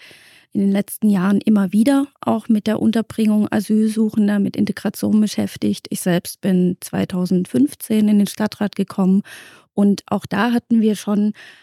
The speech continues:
eine, ähm, Situation, wo viele Menschen bei uns Schutz gesucht haben. Ähm, ich möchte es vielleicht nochmal mit Zahlen unterlegen. Zweitausendvierzehn bis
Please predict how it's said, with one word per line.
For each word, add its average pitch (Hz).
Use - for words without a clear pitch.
eine, 202
ähm, 208
Situation, 202
wo 190
viele 226
Menschen 196
bei 185
uns 196
Schutz -
gesucht 233
haben. 214
Ähm, 101
ich -
möchte 208
es -
vielleicht 202
nochmal 208
mit 196
Zahlen 262
unterlegen. 208
Zweitausendvierzehn 214
bis -